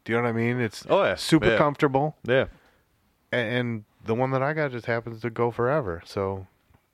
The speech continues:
Speaker 2: Yeah, yeah.
Speaker 1: Or
Speaker 2: Well, I, I, I'm pretty sure you probably did research before you bought that one,
Speaker 1: Yeah.
Speaker 2: too.
Speaker 1: I'm
Speaker 2: Yeah.
Speaker 1: planning on the, the, the body falling off the car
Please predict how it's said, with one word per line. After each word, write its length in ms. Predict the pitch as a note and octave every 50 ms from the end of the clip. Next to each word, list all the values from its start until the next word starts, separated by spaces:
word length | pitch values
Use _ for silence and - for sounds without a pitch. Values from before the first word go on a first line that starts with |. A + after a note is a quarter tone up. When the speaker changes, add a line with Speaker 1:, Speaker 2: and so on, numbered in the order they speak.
| - -
Speaker 2:
Yeah, 320 | F#2+ G2+ A2+ C3 C#3+ B2+ - - - G#2
yeah. 80 | G2 G#2+ A#2+ A#2
Speaker 1:
Or 100 | G#2 F#2 E2+
Speaker 2:
Well, 160 | A2+ A#2+ B2
I, 160 | B2 B2 B2 - _ - A2
I, 60 | A2 E2+ - _ _ _ _ _ _ -
I'm 100 | - F#2+
pretty 220 | - B2+ B2+ A#2+ G2+
sure 160 | - A2+ A2
you 80 | G#2
probably 240 | F#2 A2+ G#2+ G#2 G2
did 140 | F#2 F#2+ F2
research 440 | E2+ G2 G#2+ G2 - E2 D#2+ D#2+ -
before 300 | - E2+ - - F2+ F2
you 60 | D#2+
bought 240 | E2 E2+ F2 F2 -
that 180 | D#2+ D#2 C2+
one, 120 | C#2 C#2+ -
Speaker 1:
Yeah. 200 | C#3+ F#3 E3 -
Speaker 2:
too. 280 | - F2 E2+ E2 D#2+ E2 -
Speaker 1:
I'm 60 | -
Speaker 2:
Yeah. 60 | -
Speaker 1:
planning 260 | - B2 C3 C3 C3
on 140 | B2+ A#2+ A2+
the, 180 | G#2+ G2 F#2+ F2+ -
the, 400 | G2+ G2+ G#2+ G2 F#2 F#2 F2+ D#2+ - _ - - - - E2+
the 80 | F#2
body 380 | F2 E2+ F#2 F#2 G#2+ A2+ G#2 F#2+
falling 440 | F#2 - - G#2 G2+ G2+ G2 F#2+ F#2+
off 220 | G2+ G2 G2 F#2
the 100 | - F#2
car 440 | - - A2+ A2 A2+ A2 G2+ F2 -